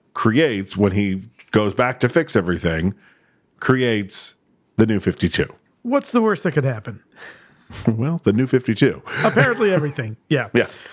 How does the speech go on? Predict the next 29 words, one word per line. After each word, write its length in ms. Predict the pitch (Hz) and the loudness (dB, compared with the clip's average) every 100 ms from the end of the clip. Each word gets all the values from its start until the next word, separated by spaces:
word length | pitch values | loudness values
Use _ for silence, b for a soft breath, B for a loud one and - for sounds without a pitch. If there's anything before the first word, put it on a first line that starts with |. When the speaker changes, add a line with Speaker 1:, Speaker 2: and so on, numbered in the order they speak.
| B B - | B B 0
Speaker 2:
Uh, 160 | 160 151 | 2 2
so 160 | 180 | 0
Geoff 280 | 147 202 214 | 2 2 0
Johns 460 | - 196 190 190 160 | 0 0 2 0 0
and 200 | 175 208 | -2 0
Andy 280 | 180 185 170 | 0 2 -2
Kubert 680 | - 190 156 139 127 - - | 0 0 2 -2 -2 -10 -6
wrote 240 | 151 139 139 | 0 0 0
the 100 | 131 | 0
graphic 380 | 139 135 135 135 | 0 -2 -4 -4
novel. 380 | 123 104 98 - B B B 95 | -4 -4 -10 -12 B B B 0
Speaker 1:
The 440 | 90 95 90 82 80 | 4 2 2 -4 -4
son 400 | - 107 104 101 | 2 2 2 0
of 400 | 98 92 87 87 | 0 0 -2 0
the 400 | 90 87 85 82 | 2 2 -2 -4
great, 540 | - 98 92 90 - - | 2 2 2 -2 -8 -2
uh, 240 | 95 82 | 0 0
Joe 320 | 80 151 110 - | 2 2 2 -4
Kubert. 320 | - 82 - - _ | -2 -2 -2 -14 _
Speaker 2:
Oh, 520 | 311 381 392 349 214 | 0 2 0 0 0
yeah. 280 | 208 339 240 | 0 -2 -2
That 180 | 185 214 | -2 -2
name, 200 | 240 220 - - | -2 -4 -8 -6
I 120 | 208 | -6
thought 220 | - 277 | -4 -2
that 100 | 196 | 0
name 160 | 139 127 | 0 -2
sounded 280 | 160 123 107 | -4 -4 -4
familiar. 340 | 131 110 113 | -6 -6 -10